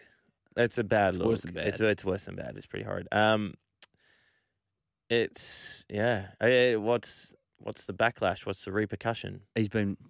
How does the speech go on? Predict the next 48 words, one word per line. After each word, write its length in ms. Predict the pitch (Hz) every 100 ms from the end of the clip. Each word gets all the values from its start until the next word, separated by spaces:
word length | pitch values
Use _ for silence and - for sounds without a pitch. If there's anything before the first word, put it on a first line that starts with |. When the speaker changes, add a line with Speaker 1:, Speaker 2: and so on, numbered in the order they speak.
| _ _ -
Speaker 2:
told 200 | 110 98
to 60 |
go 100 | 92
and 100 | 90
train 220 | - 101
by 100 | 95
himself 340 | 92 87 101 95
for 120 | 87
a 20 |
bit. 180 | 95 95 _ -
Speaker 1:
Train 220 | 147 160
by 100 | 175
yourself. 360 | 165 151 107
Speaker 2:
Go 120 | 98 107
in 80 |
the 60 | 104
naughty 240 | 101 98
Speaker 1:
Go 80 | 92
and 80 | 143
have 40 | 160
Speaker 2:
corner. 40 |
Speaker 1:
a 20 |
think 200 | 143 151
about 240 | 123 107 92
it. 100 | 95 - 107
Speaker 2:
Mm. 280 | 104 101 90 _ _ -
Speaker 1:
How 80 | 147
old 120 | 151
is 100 | 107
he? 100 | 113 _ _ _ _ - _ -
Speaker 2:
Thirty-seven. 500 | 120 107 110 131 147 -
Speaker 1:
Okay. 240 | 147 104 107 - _ _
So 180 | - 160
they 140 | 180 185
would, 300 | 143 110 82 _ _ _ _ _ _ _ _ _ _ -
they 220 | 127 123
were, 520 | 113 110 107 101 92 - _ _ _
had 200 | 135 123
his 200 | 101 113 87
best 360 | 98 92 -
interests 500 | 98 101 95 - - _ _ _ _ _ _ _ _ _ _ -
Speaker 2:
I 40 |
wouldn't 180 | 131 165
be 80 | 101
surprised. 160 | 127
Speaker 1:
and 100 | 120
the 60 | 101
team. 380 | - 104 143